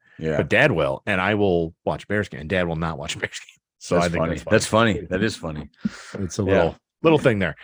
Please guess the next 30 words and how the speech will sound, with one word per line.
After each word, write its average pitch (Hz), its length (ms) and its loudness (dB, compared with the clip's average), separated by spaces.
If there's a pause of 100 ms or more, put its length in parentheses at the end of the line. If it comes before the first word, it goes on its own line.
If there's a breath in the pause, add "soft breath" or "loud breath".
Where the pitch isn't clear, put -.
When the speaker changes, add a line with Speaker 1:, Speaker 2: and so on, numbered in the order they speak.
(260 loud breath)
Speaker 1:
Yeah. 139 220 6
Speaker 2:
Um, 85 160 0 (800 loud breath)
I 120 60 2
thought 151 220 6
I 123 140 2
was 110 140 -2
waiting 113 260 0
for 113 100 -8
the 98 60 -8
Vikings 90 340 -4
to 95 80 -8
lose 85 180 -4
today 82 240 -4
'cause - 140 -14
I 80 80 -8
so 90 240 -4
wanted 78 240 -6
them 76 140 -12
to 80 60 -10
lose 80 220 -6
to - 60 -10
the 80 100 -6
Lions 78 360 -4
so 85 80 -8
that 76 120 -4
I 78 80 -4
could 76 200 -8
give 76 420 -8
a 85 100 -6
good, 73 420 -8